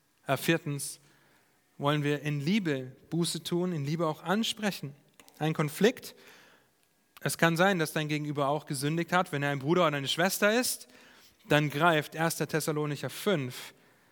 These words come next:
Vers vierzehn bis achtzehn. Wir wollen aufhören, dass der andere für uns, uns bedient und wollen beginnen, dem anderen zu dienen. Da heißt es, „Wir ermahnen euch aber, ihr Brüder, verwarnt die Unordentlichen,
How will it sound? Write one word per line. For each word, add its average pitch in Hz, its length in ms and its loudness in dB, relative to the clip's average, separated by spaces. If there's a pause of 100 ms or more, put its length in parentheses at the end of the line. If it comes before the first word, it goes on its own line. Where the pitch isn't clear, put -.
(220)
Vers - 280 -2
vierzehn 139 600 -2 (400)
bis 143 180 -4
achtzehn. 165 400 0
Wir 143 160 -4
wollen 151 240 0
aufhören, 143 760 0 (640)
dass 147 160 -2
der 151 140 0
andere 165 260 0
für 147 160 -4
uns, 220 340 0 (680)
uns 247 280 4
bedient 131 600 -4 (400)
und 143 160 -2
wollen 147 240 2
beginnen, 147 380 0
dem 135 120 -2
anderen 196 320 0
zu 165 140 -6
dienen. 135 240 -4
Da 131 100 0
heißt 208 240 0
es, 147 160 -6
„Wir 151 60 0
ermahnen 175 420 4
euch 139 260 -2
aber, 135 160 0
ihr 135 140 -2
Brüder, 139 440 -2 (580)
verwarnt 156 460 4
die 185 40 -2
Unordentlichen, 147 800 -4